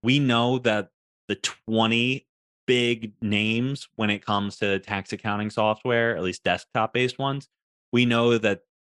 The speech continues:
what we're going to do, it's going to work flawlessly with them and there won't be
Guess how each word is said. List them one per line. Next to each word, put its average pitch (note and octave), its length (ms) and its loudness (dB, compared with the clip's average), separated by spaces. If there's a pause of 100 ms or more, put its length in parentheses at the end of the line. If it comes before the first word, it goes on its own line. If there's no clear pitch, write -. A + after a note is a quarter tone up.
(160)
what G#2+ 180 0
we're A2+ 160 0
going A2 220 0
to G#2 100 -6
do, G2+ 260 0
it's - 160 -10
going G2+ 140 0
to G2 40 -2
work F#2+ 280 -2
flawlessly F#2+ 500 0
with F#2+ 220 -6
them A2+ 300 -2
and F#2 200 -8
there F2+ 80 -6
won't F#2+ 200 -4
be F#2+ 340 -4